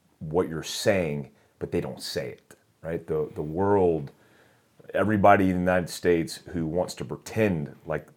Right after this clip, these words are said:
this type of thing doesn't happen, um, has unrealistic expectations about the world because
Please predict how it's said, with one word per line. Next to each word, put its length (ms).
this 220
type 280
of 100
thing 280
doesn't 320
happen, 520
um, 400
has 260
unrealistic 640
expectations 640
about 240
the 60
world 420
because 400